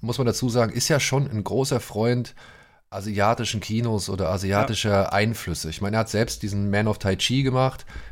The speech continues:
Speaker 1: der jetzt kein großer Film ist,
Speaker 2: Ja,
Speaker 1: auch, sag ich
Speaker 2: Forty-seven
Speaker 1: mal,
Speaker 2: Ronin.
Speaker 1: ja, Forty-seven Ronin, ja genau.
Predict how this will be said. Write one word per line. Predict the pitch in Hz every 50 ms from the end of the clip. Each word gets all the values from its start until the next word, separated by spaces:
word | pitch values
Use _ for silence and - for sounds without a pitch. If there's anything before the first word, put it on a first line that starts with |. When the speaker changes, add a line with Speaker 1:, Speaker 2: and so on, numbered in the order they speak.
| - -
Speaker 1:
der | 92 95
jetzt | 98 - - - - - - - -
kein | - - 98 98
großer | 87 90 101 107 117 113 95
Film | - - 101 113 127 131 131
ist, | 131 135 131 - -
Speaker 2:
Ja, | 139 135 135
Speaker 1:
auch, | - 101 - - -
sag | -
ich | -
Speaker 2:
Forty-seven | 135 123 - 104 - 143 - -
Speaker 1:
mal, | 127 127
Speaker 2:
Ronin. | 131 139 139 147 156 170 185 180 - - - - - - - _ -
Speaker 1:
ja, | 104 113 113 104
Forty-seven | - 113 110 113 107 - - 107 101 104 95
Ronin, | 95 101 113 131 135 139 127
ja | 107 98
genau. | 101 104 104 107 113 110